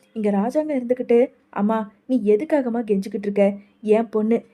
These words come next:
என் பொண்ணோட வாழ்க்கையை காப்பாத்தின தமிழ்ச்செல்வி இனிமே இந்த வீட்டு மருமக. கண்டிப்பா நான் கூப்பிடுறேம்மா.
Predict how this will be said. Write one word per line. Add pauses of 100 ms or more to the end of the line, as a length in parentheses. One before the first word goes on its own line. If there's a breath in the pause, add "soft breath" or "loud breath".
என்
பொண்ணோட
வாழ்க்கையை
காப்பாத்தின
தமிழ்ச்செல்வி (240 soft breath)
இனிமே
இந்த
வீட்டு
மருமக. (280 soft breath)
கண்டிப்பா
நான்
கூப்பிடுறேம்மா.